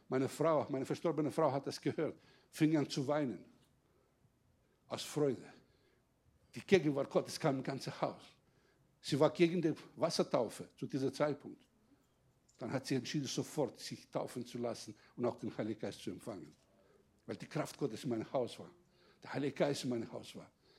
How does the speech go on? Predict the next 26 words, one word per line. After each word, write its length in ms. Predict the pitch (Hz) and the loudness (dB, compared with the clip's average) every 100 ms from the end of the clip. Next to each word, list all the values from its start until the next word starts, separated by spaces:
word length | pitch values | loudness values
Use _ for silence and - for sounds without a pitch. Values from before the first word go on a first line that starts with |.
| _ | _
Zeichen 400 | - 170 175 175 | 4 4 4 2
und 80 | 143 | 4
Wunder 220 | 160 156 | 4 4
geschahen. 440 | - - 147 110 - - _ _ - - - - - - - - - - - _ _ - _ _ _ _ _ _ - | -2 -2 0 0 -6 -18 _ _ -20 -16 -12 -12 -12 -18 -18 -18 -20 -20 -20 _ _ -20 _ _ _ _ _ _ 2
Krankheiten, 720 | 185 180 180 131 107 - 120 - _ - | 6 6 4 -4 -4 -10 -20 -20 _ 0
die 240 | 151 147 | 2 4
eigentlich 340 | 123 127 160 165 | 2 0 2 2
von 220 | 165 - | 2 2
Ärzten 460 | 147 175 - 165 147 - _ | -2 -2 -2 -2 -2 -8 _
nicht 400 | 151 175 180 - | 2 2 2 0
heilbar 300 | 156 160 139 | 0 2 -2
sind, 260 | - 104 110 | -6 -8 -10
wie 100 | 123 | -10
Krebs 360 | - 175 - - | -2 -2 -2 -2
oder 240 | 120 - - - | -2 -2 -8 -10
Leukämie 400 | 139 156 - 151 | -2 -2 -2 -2
oder 140 | 139 131 | -2 -2
irgendwelche 440 | 156 202 214 - 165 | 0 2 2 0 0
andere 180 | 165 143 | 0 0
Sachen, 320 | - - - _ _ _ | -2 -4 -14 _ _ _
wurden 240 | 131 147 | 0 0
sofort 640 | 123 160 - - 151 - - | 0 -4 -4 -2 -2 -2 -14
geheilt. 460 | 123 - - - - _ _ _ _ _ _ - | -16 -12 -12 -12 -18 _ _ _ _ _ _ -2
Wo? 340 | 151 165 - - - | 2 2 -2 -20 -12
Im 120 | 120 | -8
Restaurant. 520 | 120 - 131 113 - | -8 -6 -6 -6 -8